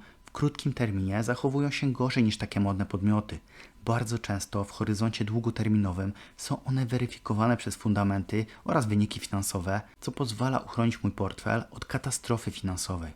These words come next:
Bo moim celem jest pozostawać na rynku jak najdłużej i nie podejmować przy tym decyzji, które mogłyby się okazać katastrofą dla mojego portfela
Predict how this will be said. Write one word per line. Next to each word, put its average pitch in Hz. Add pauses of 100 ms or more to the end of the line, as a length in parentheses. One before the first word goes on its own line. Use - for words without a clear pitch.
(160)
Bo 101
moim 135
celem 85 (160)
jest -
pozostawać 113
na 107
rynku 107
jak 101
najdłużej 87 (280)
i 110
nie 107
podejmować 131
przy -
tym 101
decyzji, 101 (240)
które 123
mogłyby 143
się -
okazać 104
katastrofą 107
dla 101
mojego 98
portfela 98